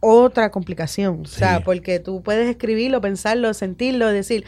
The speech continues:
Speaker 1: "Esto es gracioso", pero a la hora de decirlo, pues, ah, ¿tú me
Speaker 2: Ujú.
Speaker 1: entiendes? Se fue, porque ahí es, viene la ola,
Speaker 2: Ajá.
Speaker 1: exacto, se te fue la ola. Y que se te vaya la ola es bien difí-, es bien fácil, o sea,
Speaker 2: Sí.
Speaker 1: como que,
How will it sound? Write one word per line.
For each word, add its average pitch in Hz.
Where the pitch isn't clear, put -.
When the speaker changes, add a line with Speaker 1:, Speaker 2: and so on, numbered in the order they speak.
Speaker 1:
"Esto 240
es 180
gracioso", 185
pero 175
a -
la 170
hora 180
de 214
decirlo, 240
pues, 180
ah, -
¿tú -
me 120
Speaker 2:
Ujú. 120
Speaker 1:
entiendes? 180
Se 196
fue, 226
porque 180
ahí 185
es, 269
viene 196
la 214
ola, 170
Speaker 2:
Ajá. 170
Speaker 1:
exacto, 180
se 175
te 170
fue 185
la 202
ola. 160
Y 214
que 220
se -
te 185
vaya 226
la 285
ola 285
es 240
bien 240
difí-, 208
es 202
bien 226
fácil, 196
o -
sea, 151
Speaker 2:
Sí. 165
Speaker 1:
como 175
que, 165